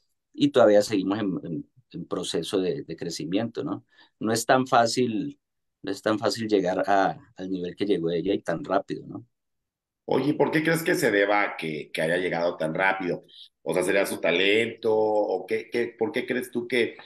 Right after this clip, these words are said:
Speaker 2: pues,
Speaker 1: Pues,
Speaker 2: sí, como
Speaker 1: por,
Speaker 2: dices tú?
Speaker 1: por mi parte, yo siento que sí tiene, que sí tiene talento y ella es muy hermosa, ¿no?
Speaker 2: Ok.
Speaker 1: Y es muy hermosa, también le ayuda la belleza.
Speaker 2: Ay, Dani, oye, Dani, ¿y tú no quieres, este, hacer algo legalmente? Porque, oye,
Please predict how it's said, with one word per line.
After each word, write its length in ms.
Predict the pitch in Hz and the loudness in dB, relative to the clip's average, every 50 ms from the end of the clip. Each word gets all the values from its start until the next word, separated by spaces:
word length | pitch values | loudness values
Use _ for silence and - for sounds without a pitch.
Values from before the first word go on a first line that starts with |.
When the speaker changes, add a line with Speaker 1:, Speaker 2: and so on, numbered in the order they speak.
| - - - _ - | -20 -20 -20 _ -2
Speaker 2:
pues, 180 | - 104 101 | 2 4 6
Speaker 1:
Pues, 20 | - | 6
Speaker 2:
sí, 120 | 131 - | 6 6
como 220 | - 98 92 180 - | 4 4 4 4 4
Speaker 1:
por, 40 | |
Speaker 2:
dices 240 | 120 117 123 135 - _ | 4 2 -4 -4 -4 _
tú? 180 | - 120 120 120 | -2 0 0 4
Speaker 1:
por 160 | - 160 165 | 4 6 8
mi 120 | 165 156 143 | 8 6 6
parte, 380 | - 160 151 147 - - 220 | 6 6 6 6 6 4 4
yo 120 | 233 208 185 | 4 4 2
siento 280 | 196 175 160 - 185 | 2 0 0 0 0
que 80 | 185 156 | 0 0
sí 140 | 143 135 - | -2 -6 -8
tiene, 460 | - - 117 120 123 123 113 101 95 | -4 -2 0 0 2 2 2 0 0
que 140 | - - - | -2 -6 -8
sí 300 | - - - - 101 95 | -8 -10 -6 -6 -6 -2
tiene 220 | - 104 101 117 98 | 0 2 2 2 4
talento 460 | - 135 131 117 101 104 101 95 170 | 4 4 4 4 4 2 2 0 0
y 100 | 170 165 | 2 2
ella 160 | 135 104 113 117 | 2 2 2 0
es 80 | 113 | 0
muy 160 | 113 117 117 | 0 0 0
hermosa, 420 | 113 113 113 127 165 - - 143 101 | 0 2 2 4 2 2 2 2 0
¿no? 240 | 95 95 - - _ _ _ _ _ _ _ | 0 0 -2 -2 _ _ _ _ _ _ _
Speaker 2:
Ok. 200 | - 85 80 - 73 71 69 67 69 | -10 -10 -10 -8 -10 -8 -8 -6 -4
Speaker 1:
Y 120 | 76 110 | 0 0
es 60 | 107 | 2
muy 180 | 110 113 117 117 | 2 2 2 2
hermosa, 420 | 117 117 117 117 113 113 127 170 | 2 2 2 0 0 0 2 2
también 200 | 170 147 127 113 | 0 0 0 -2
le 60 | 113 107 | -2 -2
ayuda 220 | 107 110 104 104 | 0 0 0 0
la 100 | 104 95 | 0 0
belleza. 480 | 80 80 82 95 131 143 - - - - _ _ _ _ _ _ _ _ _ _ _ _ _ _ _ _ _ _ _ _ _ _ | -2 -2 -2 -2 -2 -4 -4 -10 -18 -20 _ _ _ _ _ _ _ _ _ _ _ _ _ _ _ _ _ _ _ _ _ _
Speaker 2:
Ay, 360 | - 69 73 76 82 98 113 113 | -14 -10 -6 -2 -2 -2 0 0
Dani, 280 | 107 98 101 101 104 104 | 0 0 0 0 0 2
oye, 220 | 104 104 107 117 | 2 2 4 2
Dani, 180 | 113 110 110 113 | 2 2 0 -2
¿y 160 | 107 101 - | -4 -6 -4
tú 80 | 110 | -2
no 140 | 110 120 123 | -2 -2 -2
quieres, 300 | 127 135 123 135 147 147 | 0 2 4 4 4 4
este, 440 | 135 120 104 - - - 101 92 92 | 2 0 -2 -2 -2 -4 -2 -2 -2
hacer 280 | 80 85 - - 101 98 | -2 -4 -6 -4 -2 -2
algo 200 | 101 104 104 117 | -2 0 0 -2
legalmente? 600 | 110 101 87 90 90 95 98 95 95 98 - 107 | -2 0 0 0 -2 -2 -4 -4 -6 -4 -6 -8
Porque, 260 | - - 92 - - 95 | -6 -6 -10 -8 -6 -4
oye, 280 | 98 98 92 - - | -2 -2 -2 -2 -4